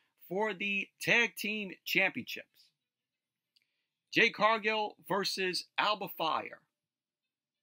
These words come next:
We have Santos Escobar versus Andrade,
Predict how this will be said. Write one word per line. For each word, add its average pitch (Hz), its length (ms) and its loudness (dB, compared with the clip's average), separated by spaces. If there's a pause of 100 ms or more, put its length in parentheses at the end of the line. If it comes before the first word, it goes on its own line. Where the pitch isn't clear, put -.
We 151 120 0
have 165 100 2
Santos 233 320 -4
Escobar 156 540 -4 (520)
versus 190 540 -2 (100)
Andrade, 202 720 0